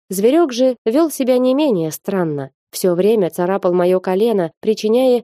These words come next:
чувствительную боль. Но возле знакомой площадки,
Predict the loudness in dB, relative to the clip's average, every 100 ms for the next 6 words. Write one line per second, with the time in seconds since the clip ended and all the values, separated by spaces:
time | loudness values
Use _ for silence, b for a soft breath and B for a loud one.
0 | -6 -6 -6 -4 -6 -2 0 2 2 0
1 | 0 -2 -6 _ _ _ _ 0 2 2
2 | 0 2 0 2 0 0 0 0 0 -4
3 | -4 -6 -6 -6 -8